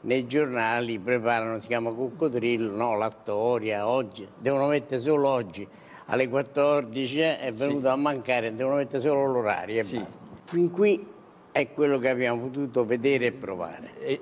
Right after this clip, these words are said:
Speaker 2: di, di scientifico,
Speaker 1: Di
Speaker 2: chiamiamo.
Speaker 1: scientifico. Entriamo in una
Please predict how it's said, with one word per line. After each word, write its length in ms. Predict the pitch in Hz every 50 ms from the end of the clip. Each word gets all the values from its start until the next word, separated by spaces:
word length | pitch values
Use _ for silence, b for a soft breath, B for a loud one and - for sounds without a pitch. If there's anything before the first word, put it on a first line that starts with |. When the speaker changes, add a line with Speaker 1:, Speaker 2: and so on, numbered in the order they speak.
| - 147
Speaker 2:
di, 180 | 127 135 127
di 100 | 117 120
scientifico, 760 | 127 120 - - 135 131 123 135 135 110 - 110 104 92 104
Speaker 1:
Di 80 | 107 101
Speaker 2:
chiamiamo. 300 | 101 117 123 139 135 117
Speaker 1:
scientifico. 800 | 113 147 139 131 131 98 95 117 - 98 - 120 131 135 156 - -
Entriamo 680 | 220 214 214 190 165 196 190 190 165 151 160 180 196 190
in 100 | 180 175
una 200 | 170 160 151